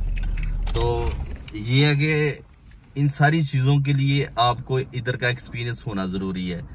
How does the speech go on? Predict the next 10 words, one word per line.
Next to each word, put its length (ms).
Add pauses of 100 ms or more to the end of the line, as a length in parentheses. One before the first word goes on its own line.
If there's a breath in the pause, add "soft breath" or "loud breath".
(380 loud breath)
दुबई, 760 (360)
सऊदी 400
अरब 220
की 120
तरह 200
नहीं 220
है 80
कि 100
आप 180
direct 400